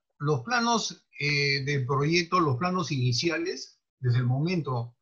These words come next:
en que se construye el edificio y se generan planos as-built, eso ya son históricos. ¿Vas a encontrar modificaciones? No tiene ningún sentido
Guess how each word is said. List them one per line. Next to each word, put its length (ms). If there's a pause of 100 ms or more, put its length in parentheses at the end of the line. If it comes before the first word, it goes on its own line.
(140)
en 160
que 100
se 160
construye 460
el 100
edificio 760
y 80
se 140
generan 400
planos 360
as-built, 480
eso 180
ya 100
son 200
históricos. 840 (280)
¿Vas 200
a 40
encontrar 400
modificaciones? 880 (320)
No 120
tiene 220
ningún 420
sentido 840